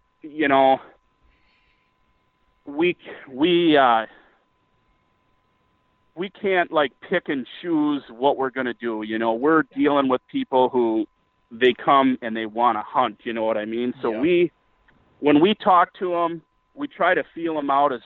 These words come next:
Speaker 1: best as we can, you know, and we kinda, when we had a lot of tags,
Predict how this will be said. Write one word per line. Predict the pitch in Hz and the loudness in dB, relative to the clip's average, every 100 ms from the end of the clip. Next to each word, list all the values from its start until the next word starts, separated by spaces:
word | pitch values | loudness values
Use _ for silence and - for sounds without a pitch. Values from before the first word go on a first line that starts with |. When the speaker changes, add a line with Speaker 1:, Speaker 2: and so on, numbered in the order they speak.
| - | -4
Speaker 1:
best | 127 135 135 | -4 -4 -14
as | 113 | -18
we | 113 | -20
can, | - - 113 107 | -14 -10 -8 -8
you | 104 | -10
know, | 110 110 | -4 -4
and | 117 | -4
we | 135 | -8
kinda, | - 196 180 151 123 _ _ _ _ _ _ _ | -2 0 4 4 2 _ _ _ _ _ _ _
when | 147 | 0
we | 175 | 2
had | 160 185 190 | 4 4 2
a | |
lot | 160 165 | 0 -2
of | 160 - | -4 -10
tags, | 135 143 160 | -12 -10 -10